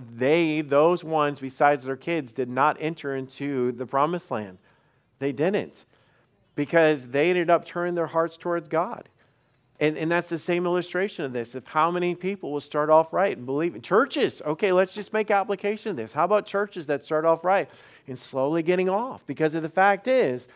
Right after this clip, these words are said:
what is success in America when it comes to church? What is success? Numbers, filling the pew, you know, and don't get me wrong. The Bible talks about they were saved and added to the church.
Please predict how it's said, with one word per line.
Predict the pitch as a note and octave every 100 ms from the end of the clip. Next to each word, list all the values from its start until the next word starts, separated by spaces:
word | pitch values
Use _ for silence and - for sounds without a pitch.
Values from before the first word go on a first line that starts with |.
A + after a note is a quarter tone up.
| - - _ _ _ -
what | C#3 F3+
is | G#3+
success | G#3 G3+ - F#3+ G3+ -
in | F#3+
America | F3+ F3 F#3+ G#3 A3
when | G3+ F3
it | D#3
comes | F#3 F3+
to | F3
church? | - F#3 G#3 - -
What | D3+
is | D#3+
success? | - F3+ F#3 F#3+ G#3+ - - _ _ _ - - - - -
Numbers, | A#2 C#3 G3 G#3 G#3+ G#3+
filling | - - D3 F3 G3+
the | G3
pew, | E3+ G3
you | F3 D3+
know, | F3+ G3
and | G3+ D3+ C3
don't | E3
get | A3 G3+
me | G#3
wrong. | G#3 B3 G#3+ A#2 - _ _ _ _ _ -
The | C#3+
Bible | D#3+ F#3 G3+
talks | G3 G#3 C4 F3+
about | D3 C3+
they | C3+ D#3
were | D3
saved | - E3 F#3 G#3+ E3+
and | F3+ E3 C#3 _ -
added | B2 D#3 D#3+
to | G3
the | G3
church. | G3 B3 A#3+ - -